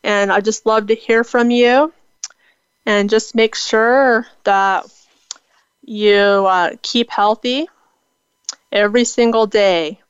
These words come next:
uh, making sure you go to bed before nine o'clock at night, getting plenty of sleep at night, reducing your stress,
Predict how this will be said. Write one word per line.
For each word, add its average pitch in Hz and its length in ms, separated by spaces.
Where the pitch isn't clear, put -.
uh, 180 120
making 202 360
sure 202 160
you 196 80
go 202 140
to 190 100
bed 190 260
before 190 320
nine 180 220
o'clock 208 400
at 196 120
night, 185 460
getting 202 240
plenty 220 320
of 208 80
sleep - 340
at - 140
night, 180 460
reducing 226 540
your 202 80
stress, 180 720